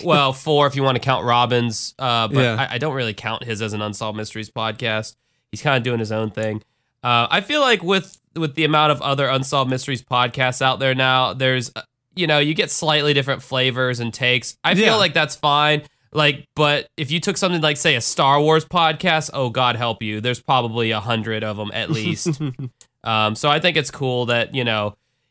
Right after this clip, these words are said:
Speaker 1: if you want a, a different point of view from ours, then maybe check out Perhaps It's You. Or if you want
Speaker 2: Mm-hmm.
Speaker 1: a different view from theirs and ours, check out Stack Pack or Reenacted. You know, shout out to all those
Speaker 2: Uh-huh.
Speaker 1: podcasts.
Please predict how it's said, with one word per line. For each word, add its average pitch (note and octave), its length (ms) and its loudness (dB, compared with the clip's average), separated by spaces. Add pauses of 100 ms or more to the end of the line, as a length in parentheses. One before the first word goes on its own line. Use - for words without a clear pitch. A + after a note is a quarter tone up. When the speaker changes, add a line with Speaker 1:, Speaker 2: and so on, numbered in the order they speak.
(160)
Speaker 1:
if A#2+ 180 -4
you C3 140 0
want C3+ 320 4
a, C3+ 140 0 (120)
a B2+ 40 -2
different C#3 420 0 (100)
point D3 300 0
of A#2+ 80 -4
view C#3 300 -2
from C#3+ 200 -2
ours, D3+ 360 4
then C3 120 -2
maybe C3+ 240 0
check C#3+ 240 0
out C3+ 160 2
Perhaps D3 380 -2
It's D3+ 120 -8
You. F3+ 380 2
Or A2 280 0
if A#2 220 -4
you B2 80 -6
want C3 300 2
Speaker 2:
Mm-hmm. B2 160 -2
Speaker 1:
a C3+ 100 0
different D3+ 480 0 (320)
view D#3+ 320 0
from D3 260 -2
theirs E3+ 440 4
and F#3 220 4
ours, D#3+ 280 4
check D#3+ 220 2
out E3+ 160 0
Stack - 380 0
Pack E3 340 0
or C3 100 0
Reenacted. E3 720 0
You A2+ 80 -6
know, A2+ 140 -2
shout B2+ 240 -2
out A#2 160 -2
to A#2 80 -8
all A2+ 140 -6
those C#3 160 0
Speaker 2:
Uh-huh. E3 240 0
Speaker 1:
podcasts. F#2+ 320 -12